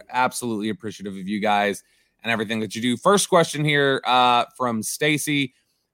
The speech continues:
"Do you think the front office has any reservations about extending CeeDee Lamb?" Um, Jerry's comments, uh, on the other day was weird, but not sure if that was just Jerry being Jerry.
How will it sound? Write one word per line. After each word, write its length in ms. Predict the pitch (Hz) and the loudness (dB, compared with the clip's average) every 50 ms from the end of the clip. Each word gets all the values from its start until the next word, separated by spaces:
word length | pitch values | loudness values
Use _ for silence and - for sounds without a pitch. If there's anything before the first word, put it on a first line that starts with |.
| _ - 117 | _ -14 -6
"Do 100 | 123 151 | -2 0
you 180 | 170 196 208 | 2 2 2
think 340 | 196 - 208 208 196 165 - | 2 4 2 2 2 0 -2
the 160 | - 170 156 | -4 -4 -2
front 200 | - - 160 156 | 0 0 2 2
office 280 | 151 147 147 147 131 - | 4 2 2 0 -2 0
has 180 | 151 135 120 135 | 0 0 0 0
any 160 | 135 131 127 | 0 0 0
reservations 580 | 127 127 113 120 101 143 151 147 - 143 139 | 0 -2 -2 -2 -2 0 0 0 -2 -4 -6
about 200 | 127 123 127 120 | -4 -2 -2 -2
extending 560 | 117 104 - - - 143 139 139 135 139 135 123 | -2 -4 -6 -6 -2 0 0 0 0 -2 -4 -6
CeeDee 400 | - - 135 123 107 104 101 104 | -8 -8 -6 -6 -6 -6 -6 -6
Lamb?" 520 | 117 139 156 160 160 165 170 165 165 170 - _ _ _ _ - | -2 -2 0 0 2 2 0 0 -2 -4 -8 _ _ _ _ -6
Um, 440 | 104 110 110 113 110 110 107 101 | -4 0 0 0 0 0 -2 -4
Jerry's 340 | 98 - 135 131 135 131 - | -2 -2 0 0 0 0 -2
comments, 500 | - 135 127 131 131 127 123 117 - - - - | -2 -2 -2 0 -2 -2 -4 -6 -8 -10 -10 -8
uh, 460 | 117 120 117 117 113 110 107 101 87 - - | -4 -2 0 0 0 0 0 -2 -4 -6 -8
on 320 | - 117 120 117 113 85 104 | -6 -4 -2 -2 -2 -4 -4
the 140 | 117 120 120 | -4 -4 -2
other 140 | 113 117 | -2 -2
day 400 | 113 120 117 117 117 113 110 104 - | -2 -2 0 0 0 -2 -2 -4 -6
was 280 | - 92 101 98 95 | -8 -8 -10 -10 -8
weird, 360 | 107 139 160 160 156 151 131 110 | -6 -2 0 0 0 0 -2 -2
but 160 | 123 101 98 | -4 -6 -4
not 260 | 120 127 131 113 - | -4 -4 -4 -4 -6
sure 340 | - - 127 120 120 120 117 | -8 -8 -6 -4 -2 -2 -4
if 120 | 113 - | -4 -4
that 140 | - 117 101 | -4 -6 -6
was 100 | 110 - | -6 -8
just 180 | - 107 104 - | -12 -14 -10 -6
Jerry 160 | 117 113 110 | -4 -4 -4
being 160 | 104 107 107 | -2 -4 -4
Jerry. 260 | 98 113 117 117 110 | -4 -2 -2 -2 -2